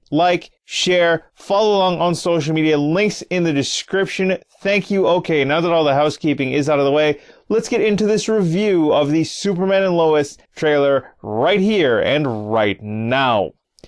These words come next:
So, Superman and Lois, this new imagining of the D C Comics property, which is part of the Arrowverse, because this is from the creators of The Flash, which currently airs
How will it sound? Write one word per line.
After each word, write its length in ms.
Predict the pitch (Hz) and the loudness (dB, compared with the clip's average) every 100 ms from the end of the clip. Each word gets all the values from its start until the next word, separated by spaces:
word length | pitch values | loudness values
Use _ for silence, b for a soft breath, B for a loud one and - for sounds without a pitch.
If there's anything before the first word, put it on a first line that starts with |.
| B B | B B
So, 300 | - 233 240 | -2 -2 -2
Superman 720 | - - 233 226 233 220 214 | -6 -6 -2 0 0 0 0
and 140 | 190 | 0
Lois, 480 | 165 175 160 123 - | 2 2 2 0 -2
this 260 | 139 127 131 | -6 -4 -4
new 340 | 135 170 175 | -2 0 0
imagining 680 | 151 143 147 135 139 139 131 | 0 0 0 -2 -2 -2 -2
of 260 | - 113 | -4 -4
the 120 | 123 113 | -6 -8
D 420 | 107 120 147 147 | -8 -4 -2 -2
C 420 | - - 139 135 | -6 -2 0 0
Comics 540 | - 131 131 127 120 | -4 -2 -2 -2 -6
property, 460 | - 127 120 - 120 | -4 -2 0 0 -2
which 180 | 117 117 | -2 -6
is 80 | 113 | -4
part 200 | 175 156 | -2 0
of 120 | 131 | 0
the 260 | 131 113 b b b - | -2 -2 b b b -2
Arrowverse, 880 | 151 151 139 123 107 110 123 147 - | 0 2 2 0 0 0 0 -2 -10
because 280 | 120 120 | -8 -6
this 200 | 113 123 | -4 -4
is 140 | 123 - | -6 -6
from 320 | - 165 151 | -4 -2 0
the 220 | 117 107 | 0 -2
creators 540 | 98 120 117 113 113 110 | -2 -2 0 2 0 0
of 320 | 117 107 104 | -2 -2 -6
The 100 | 110 | -8
Flash, 640 | - - 156 131 117 - | -8 -4 0 2 0 -4
which 160 | 107 - | -14 -14
currently 400 | - 185 156 127 | -6 -4 -2 0
airs 380 | 117 110 110 | 0 0 -2